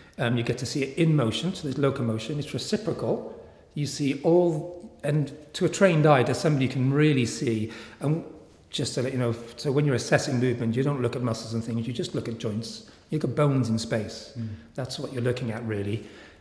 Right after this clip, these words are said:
Speaker 1: And you're looking at the foot, the ankle, the hip, the knee, the pelvis, the spine, the shoulder, and how they're working together. Um, you're also looking at speeds and tempos. So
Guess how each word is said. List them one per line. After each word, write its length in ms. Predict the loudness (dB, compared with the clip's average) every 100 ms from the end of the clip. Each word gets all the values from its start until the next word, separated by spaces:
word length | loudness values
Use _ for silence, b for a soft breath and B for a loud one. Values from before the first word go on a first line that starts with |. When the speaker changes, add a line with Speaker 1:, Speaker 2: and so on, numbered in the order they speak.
| B
Speaker 1:
And 120 | 2
you're 100 | 4
looking 280 | 4 4 0
at 80 | -2
the 80 | -6
foot, 280 | -6 -8
the 120 | -6 -6
ankle, 300 | -6 -8 -10
the 120 | -10
hip, 440 | -10 -10 -10 -10
the 140 | -6 -2
knee, 280 | -2 -2
the 100 | -4
pelvis, 480 | -8 -6 -6 -6 -8
the 80 | -10
spine, 360 | -10 -8 -8 -8
the 40 |
shoulder, 340 | -6 -6 -6 -6 B B
and 120 | -6
how 140 | -4 -2
they're 100 | 0
working 360 | 0 -2 -4
together. 500 | -8 -8 -6 -6 -10 -14 B B B B B
Um, 240 | -4 0
you're 120 | 4 6
also 240 | 4 2
looking 300 | 0 -2 -2
at 120 | -4
speeds 540 | -6 -2 0 2 0 -2
and 100 | -4
tempos. 760 | -4 -6 -4 -6 -6 -12 -16 -20 B B B B B
So 500 | -4 0 2 0